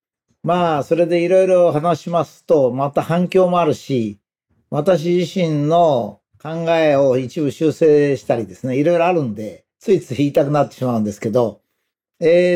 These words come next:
ーっと、まあ、参政党の件はね、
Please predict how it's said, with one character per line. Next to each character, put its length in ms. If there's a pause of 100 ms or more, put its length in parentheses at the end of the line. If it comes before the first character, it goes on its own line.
ー 40
っ 20
と、 680 (320)
ま 80
あ、 40
参 160
政 300
党 80
の 120
件 200
は 140
ね、 240